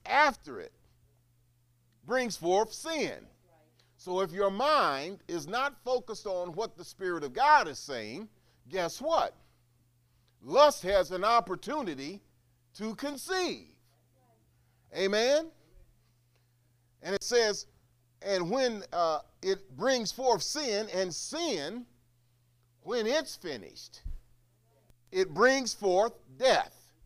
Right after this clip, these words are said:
So it's trying to destroy the man spiritually. It's a process.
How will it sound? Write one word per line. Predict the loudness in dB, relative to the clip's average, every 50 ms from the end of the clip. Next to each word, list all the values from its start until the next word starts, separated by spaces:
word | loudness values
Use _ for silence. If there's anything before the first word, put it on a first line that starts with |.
| -20 -20 _ _ _ _ _ _
So | -8 -4 -2 0 0
it's | -2 -4 -4
trying | -2 0 0 2 4 4 2 2 0
to | -6 -10 -8
destroy | -8 -8 -8 -8 -10 -8 -2 0 2 4 4 4 2
the | 2 -2 -4
man | -4 -4 -4 -2 -2 -4 -4 -6 -10 _ _
spiritually. | -20 -20 -18 -18 -16 -10 -2 2 4 4 4 2 0 -4 -6 -8 -8 -8 -12 -14 -16 -20 -20 _ _ _ _ _ _ _ _ _ _
It's | -4 -4 -4 -2 -2
a | -4 -4
process. | -4 -4 0 2 4 4 4 2 -2 -6 -8 -8 -8 -8 -10 -12 -12 -12 -12 -14 -16